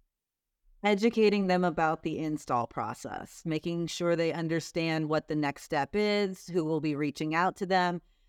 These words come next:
you know, really playing up how awesome your installers are. You're gonna love them. They're a great team. And then being available yourself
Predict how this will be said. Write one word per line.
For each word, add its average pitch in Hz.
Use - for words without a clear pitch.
you 196
know, 165
really 233
playing 214
up 180
how 165
awesome 185
your 160
installers 175
are. 175
You're 160
gonna 143
love 208
them. 202
They're 147
a 139
great 147
team. 220
And 247
then 240
being 294
available 214
yourself 170